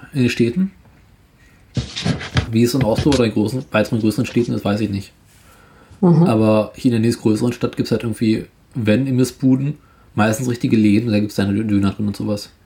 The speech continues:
Speaker 1: Oder Falafel.
Speaker 2: Okay, das ist interessant.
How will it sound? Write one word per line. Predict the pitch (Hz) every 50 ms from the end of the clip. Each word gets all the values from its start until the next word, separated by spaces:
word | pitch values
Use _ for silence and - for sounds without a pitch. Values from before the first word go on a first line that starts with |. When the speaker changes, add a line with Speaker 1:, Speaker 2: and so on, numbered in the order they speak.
| _ _ _ _
Speaker 1:
Oder | - 110 107
Falafel. | - - 104 104 98 - - 107 110 - _ _ _ _ _ _ _ _ _ _ _ _ _ _ _ _ _ _ _ _ _ _ _ _ _ _ _ _ _ _ _ _ _ _ _ _ _ _ _ _ _ _ _ _ _ _ _ -
Speaker 2:
Okay, | - 202
das | 170 170 160 165
ist | 175 185
interessant. | 170 180 190 185 185 - 190 170 165 156 165